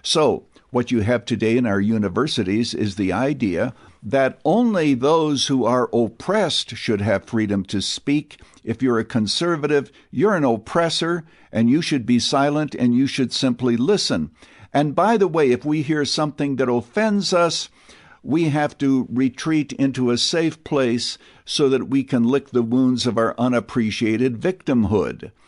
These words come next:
So what you have, and in the book I quote Stanley Fish, who says unapologetically, "A double standard has to be called for.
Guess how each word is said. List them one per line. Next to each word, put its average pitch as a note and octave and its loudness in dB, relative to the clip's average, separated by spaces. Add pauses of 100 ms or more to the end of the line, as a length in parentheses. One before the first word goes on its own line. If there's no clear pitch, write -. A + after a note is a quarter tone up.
(280)
So C#3+ 2
what D3 -2
you F#3 2
have, A2+ 0
and G#2 -2
in B2 0
the A2 0
book C3+ -2
I G2 2
quote G#2+ -2
Stanley A2+ 0
Fish, F3 -2 (840)
who C#3 2
says A#2 0 (100)
unapologetically, A2 -2 (580)
"A A2 0
double D#3 0
standard B2 -2
has A#2 -2
to A#2 -6
be G#2 0
called F#2+ -2
for. C#2+ -6